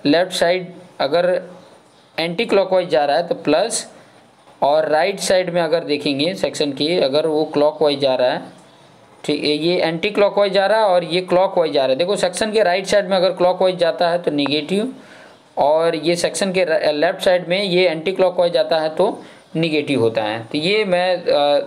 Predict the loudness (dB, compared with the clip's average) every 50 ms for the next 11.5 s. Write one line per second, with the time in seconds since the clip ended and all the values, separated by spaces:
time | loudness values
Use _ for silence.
0 | -4 -4 -2 -2 0 0 0 -2 0 -2 -2 0 0 0 0 0 0 0 0 -2
1 | -2 -6 -10 -14 -20 -20 -20 -10 -4 -2 0 2 2 0 0 -2 -2 -2 -2 -2
2 | -2 -2 -2 -2 -2 -2 -2 -2 -4 -8 -14 -20 -12 -6 -4 0 0 2 2 2
3 | 2 0 0 -2 -2 -2 -2 0 0 2 4 4 4 2 0 -2 -4 -2 -2 -4
4 | -4 -4 -2 0 0 2 2 2 2 2 2 2 2 2 0 0 0 0 2 2
5 | 2 0 0 0 0 0 0 -2 -2 0 0 0 0 0 0 0 0 0 0 -2
6 | -2 -2 -4 -6 -2 -2 -2 0 0 0 0 0 0 0 0 -2 -2 -2 -8 -16
7 | -18 -12 -6 -2 0 0 0 0 -2 -4 -2 -4 -4 -2 -2 -2 -2 -2 -4 -2
8 | 0 0 0 0 2 0 0 2 2 0 -2 -4 -2 -2 -2 -2 -2 -4 -6 -4
9 | -2 0 0 0 0 -4 -10 -18 -20 -20 -20 -20 -20 -20 -20 -20 -20 -20 -20 -20
10 | -20 -20 -16 -10 -6 -4 -2 0 0 0 0 0 0 2 2 2 0 -2 -6 -2
11 | -2 -2 0 0 -2 -2 -2 0 2